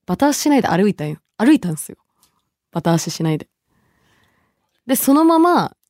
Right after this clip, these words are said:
自信持って泳ぎ切った顔をして上がったんですけど、誰にも文句言われなかったんですよ。<laughs> でもこれ多分、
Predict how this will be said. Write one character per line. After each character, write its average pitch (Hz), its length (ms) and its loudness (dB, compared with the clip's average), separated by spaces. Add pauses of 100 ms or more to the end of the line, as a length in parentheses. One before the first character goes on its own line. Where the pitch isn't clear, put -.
自 190 100 -8
信 262 360 2
持 277 80 4
っ - 40 -2
て - 400 -4
泳 175 180 2
ぎ 180 140 0
切 - 140 -8
っ - 20 -20 (160)
た 160 100 -8
顔 180 300 0
を 185 80 2
し - 140 -6
て 214 160 -2
上 170 100 0
が 165 80 0
っ 160 60 -6
た - 200 -10
ん 156 80 -10
で - 60 -14
す - 100 -18
け 165 100 -14
ど、 156 220 -6 (460)
誰 247 280 4
に 320 140 6
も 311 420 4
文 180 260 2
句 - 100 -8
言 240 120 6
わ 269 80 4
れ 294 80 4
な 311 100 -2
か 294 120 -2
っ - 60 -8
た - 140 -4
ん 240 80 6
で 240 80 4
す 240 120 -4
よ。 - 80 -2 (540)
<laughs> - 540 -6
で 240 80 0
も 202 60 -4
こ 196 60 -2
れ 254 80 2
多 403 240 2
分、 214 400 2